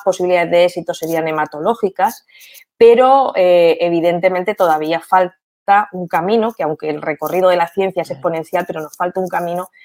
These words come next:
Speaker 1: para que pueda ser una herramienta absolutamente utilizable en el día a día, pero, pero como digo, ya existen ejemplos patentes. La otra cuestión muy interesante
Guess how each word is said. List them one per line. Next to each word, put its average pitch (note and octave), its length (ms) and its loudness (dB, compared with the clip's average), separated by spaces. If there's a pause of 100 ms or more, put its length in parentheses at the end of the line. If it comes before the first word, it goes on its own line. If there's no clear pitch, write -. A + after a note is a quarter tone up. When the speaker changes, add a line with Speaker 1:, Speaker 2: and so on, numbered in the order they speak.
(280)
Speaker 1:
para E3+ 180 2
que E3 120 -2
pueda F3 260 0
ser F3+ 280 0
una E3 300 -2
herramienta F#3 800 0
absolutamente E3+ 800 -6
utilizable E3 600 -2
en F3+ 80 -2
el D#3 120 -4
día D3 200 -4
a C#3+ 40 -6
día, F#3+ 300 0
pero, D3 340 -6
pero D#3+ 160 -6
como D#3 220 -4
digo, G3 340 0
ya G3+ 140 2
existen F#3 420 -4
ejemplos D#3+ 460 -4
patentes. C#3 640 -8 (320)
La F#3+ 140 4
otra C4 240 0
cuestión A#3 480 2 (120)
muy F#3+ 140 0
interesante F#3 800 -6